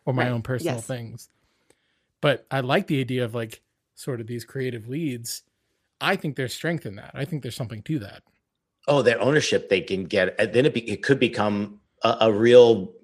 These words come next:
Speaker 3: employee down the road with someone like
Speaker 1: Yeah.
Speaker 3: that, right? Because you've, you've put them through the ringer. You've seen how they are gonna perform, how they're gonna stand up. I love it too, when you're right, when they show you something that you would have never thought of.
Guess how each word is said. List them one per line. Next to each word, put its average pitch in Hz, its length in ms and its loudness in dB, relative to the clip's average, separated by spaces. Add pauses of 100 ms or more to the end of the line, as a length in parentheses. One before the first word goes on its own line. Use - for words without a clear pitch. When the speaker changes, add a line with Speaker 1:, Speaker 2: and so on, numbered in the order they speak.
(160)
Speaker 3:
employee 123 420 8
down 98 180 2
the 92 100 -2
road 90 280 0
with 98 120 -4
someone 98 260 2
like 90 140 2
Speaker 1:
Yeah. - 60 -4
Speaker 3:
that, 87 220 2
right? 95 340 4 (360)
Because 117 380 6
you've, 110 300 2
you've 110 180 2 (180)
put 151 180 6
them 127 120 8
through 127 300 6
the 110 120 6
ringer. 107 500 6
You've 98 280 -4
seen 117 280 2
how 101 260 2
they 98 160 4
are 98 80 6
gonna 95 160 2
perform, 101 480 0
how 95 100 0
they're 95 120 0
gonna 90 160 -2
stand 101 260 2
up. 95 100 -2 (260)
I 120 120 8
love 123 240 10
it - 120 6
too, 131 200 6
when 104 120 4
you're 101 120 4
right, 104 280 6
when 98 120 -2
they 95 120 2
show 110 200 2
you 113 120 4
something 95 260 0
that 95 120 -4
you 104 140 2
would 110 80 4
have 87 100 0
never 95 240 0
thought 110 300 4
of. 87 240 -4